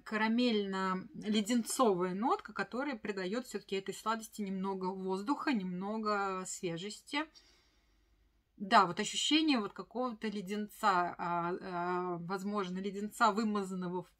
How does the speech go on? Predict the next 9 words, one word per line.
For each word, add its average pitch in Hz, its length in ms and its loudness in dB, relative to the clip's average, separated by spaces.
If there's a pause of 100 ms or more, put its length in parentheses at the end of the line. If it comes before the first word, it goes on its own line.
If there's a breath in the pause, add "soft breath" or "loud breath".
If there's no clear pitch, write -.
пудре, 277 440 -2
возможно, 196 540 -4
какой-то 190 400 -10
такой 196 480 -6 (440 loud breath)
очень, 190 840 -4
э, 185 340 -10
сладкой 208 720 4
фруктовой 202 580 -2
карамельки. 220 840 -4